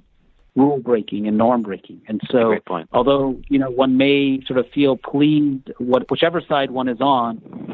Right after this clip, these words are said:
Speaker 1: when politicians sort of so-, your, your favorite politician socks it to the other side, both rhetorically and in terms of action, rather than rewarding that and applauding those lines, do, you know, doing the opposite. And that's, you know, that requires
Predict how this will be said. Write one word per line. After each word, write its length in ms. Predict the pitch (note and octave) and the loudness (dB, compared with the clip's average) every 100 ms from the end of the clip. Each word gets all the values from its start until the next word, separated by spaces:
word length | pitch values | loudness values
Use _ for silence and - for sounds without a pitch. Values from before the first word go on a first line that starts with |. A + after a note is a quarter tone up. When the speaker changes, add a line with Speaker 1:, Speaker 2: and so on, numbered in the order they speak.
| - | -6
Speaker 1:
when 220 | B2 B2 A2 | 0 0 2
politicians 640 | C3+ C#3 - C3+ B2+ A#2 | 2 2 0 -8 -6 -8
sort 100 | A#2+ | -6
of 80 | G#2+ - _ _ - - | -8 -12 _ _ -6 0
so-, 200 | C#3+ D3 | 0 2
your, 320 | C#3+ D3+ C3+ C#3+ | 0 0 -2 -2
your 160 | D3 | -2
favorite 320 | C#3+ C#3 C#3 | 2 0 0
politician 520 | - C3+ B2 C3+ B2 A2 | 0 0 0 -6 -10 -2
socks 300 | C#3 C#3 - | 0 0 -4
it 120 | B2+ - | -16 -8
to 60 | |
the 120 | B2 | -4
other 120 | A#2 A2+ | -2 -2
side, 300 | - B2+ B2 | 0 0 0
both 160 | A#2+ A#2+ - | -2 -4 -4
rhetorically 800 | A#2+ - D3+ F3+ F3 E3+ E3 C#3 | -10 -2 2 2 0 -4 -2 0
and 160 | C3+ | 0
in 80 | B2+ | -2
terms 280 | - B2+ - | -2 -4 -4
of 80 | A2+ | -6
action, 640 | B2 C#3 - - - - _ _ | -6 -6 -8 -10 -12 -18 _ _
rather 300 | - D3+ C#3+ | 0 0 0
than 280 | C3 B2 A#2 A#2 A#2+ | -6 -4 -4 -6 -2
rewarding 460 | A#2 B2+ D#3+ C#3 | 2 4 2 0
that 160 | A2 G#2+ | -2 -6
and 100 | G#2+ | -8
applauding 540 | - - C3+ C#3 G#2+ | -6 0 0 0 -4
those 160 | G#2 G#2+ | -10 -18
lines, 400 | G2+ G2+ G2+ _ _ _ _ _ - | -18 -16 -18 _ _ _ _ _ -2
do, 140 | C#3+ | -2
you 120 | D3+ A#2 | 0 0
know, 60 | |
doing 240 | B2+ C3+ A2+ | 2 2 0
the 120 | A2+ | 0
opposite. 480 | G#2+ - - - - - | -2 -4 -16 -16 -18 -2
And 120 | A2 | 0
that's, 160 | D#3 - - | 0 -2 -2
you 60 | |
know, 80 | B2+ | 0
that 220 | C3+ D3+ | 2 -2
requires 580 | C#3 B2+ C3+ C#3 C3+ B2 | -6 -8 -4 -2 -2 -4